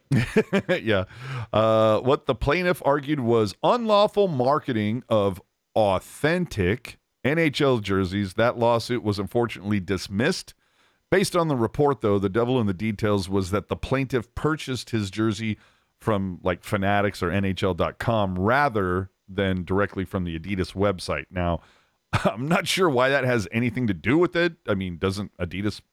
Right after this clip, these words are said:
supply the name and descriptions for the third-party sellers? Uh, but the good news is there are two other lawsuits still pending. <laughs> Uh, at last look, those plaintiffs from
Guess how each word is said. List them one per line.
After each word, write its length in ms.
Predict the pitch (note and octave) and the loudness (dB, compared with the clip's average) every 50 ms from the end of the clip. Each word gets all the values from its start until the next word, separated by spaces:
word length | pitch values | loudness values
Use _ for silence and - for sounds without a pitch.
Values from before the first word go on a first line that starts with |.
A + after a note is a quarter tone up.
| _ _ _ | _ _ _
supply 600 | - - - G2 - - - G2+ G2+ G2+ G#2 A2+ A2+ | -12 -8 -8 -8 -6 -4 -2 0 0 2 2 2 0
the 100 | G2+ G2 | 0 -2
name 380 | F2+ F#2+ G2 G2+ G#2 G#2+ G#2+ G#2 | -2 0 0 0 0 0 0 -2
and 220 | F#2 F2+ F2 - _ _ _ _ _ - | -2 -4 -6 -10 _ _ _ _ _ -6
descriptions 760 | G#2 G2 - - - G#2 G#2+ - - B2 B2+ C3+ C3+ C#3 - | -6 -6 -6 -4 -4 -4 -4 -2 -4 -4 -4 -4 -4 -8 -10
for 160 | - - - | -6 -4 -2
the 140 | C3+ C3 C3+ | 0 0 0
third-party 540 | B2+ - C#3 C#3 B2 - - C#3 C3 C3+ C3 | 0 0 0 0 -2 -2 -2 0 0 0 -2
sellers? 640 | A#2+ - C#3 C3 C3+ D3 D#3+ E3 E3 E3+ - - - _ _ _ _ _ _ _ _ _ _ _ _ _ - | -4 -2 0 0 2 2 0 0 -2 -4 -6 -10 -18 _ _ _ _ _ _ _ _ _ _ _ _ _ -2
Uh, 400 | - G2+ G2+ G2+ G2+ G2 F#2+ F#2+ - _ _ G#2 - | 0 2 4 4 4 2 2 0 -4 _ _ -8 -2
but 280 | - G#2+ G2+ G2 - _ _ _ _ _ _ _ _ _ - - _ _ _ _ | 0 0 0 0 -2 _ _ _ _ _ _ _ _ _ -20 -20 _ _ _ _
the 120 | F#2+ G#2 | -4 -4
good 220 | G#2 F2+ A#2+ D#3 D#3 | -2 0 0 0 0
news 260 | D#3+ D#3+ E3 D#3+ C3 | 2 2 2 2 4
is 480 | D#3+ E3+ F#3 A3+ B3 G#3 - - - - _ _ _ _ _ _ _ | 4 4 2 2 0 -4 -8 -10 -12 -16 _ _ _ _ _ _ _
there 180 | - G2+ G2 - | 0 0 0 2
are 300 | - G2 F2+ F2 E2+ E2 | 2 2 2 2 0 -2
two 340 | - - - - C#3 D#3 C#3+ | -4 -6 -4 0 0 2 2
other 220 | C#3 C3+ C3 C3+ | 2 0 2 2
lawsuits 580 | A#2 A2 A#2 B2+ C#3+ C#3+ - - D3 D#3+ E3+ - | 2 2 2 2 2 0 0 0 -2 -2 -2 -6
still 460 | - - - - _ - - C3+ C3+ | -10 -12 -14 -8 _ 0 2 2 2
pending. 420 | A#2+ - A2+ G#2+ F#2 D2+ - C2 _ _ _ _ _ _ _ _ _ | 0 -2 -4 -4 -4 -6 -10 -16 _ _ _ _ _ _ _ _ _
<laughs> 360 | - - - - F3 E3 - - G3 F#3 - - E3 F3+ - _ - - - - _ - G3+ - _ _ _ C#3+ - _ _ - - - - - G2+ - _ _ | -16 -16 -4 -2 -2 -2 0 0 0 0 0 0 0 -2 -2 _ -4 -6 -6 -6 _ -6 -6 -6 _ _ _ -8 -8 _ _ -20 -20 -20 -20 -20 -20 -20 _ _
Uh, 460 | - G#2+ G#2 G2+ G2+ G2+ G2 F#2+ F#2+ - | -2 0 2 4 4 4 4 2 2 2
at 100 | - G#2+ | 0 0
last 320 | G#2 G#2+ C3+ C#3+ C#3 - - | 2 2 2 2 2 2 0
look, 180 | C#3 C3+ A#2 | 0 0 0
those 200 | - B2 A#2+ A2 | 0 0 0 0
plaintiffs 420 | - - - A#2+ A#2+ A#2 A2+ G#2+ - | 0 -2 -2 -2 0 0 -2 -2 -2
from 320 | - - G#2+ G2+ F#2+ - | -2 -2 -2 -2 -2 -4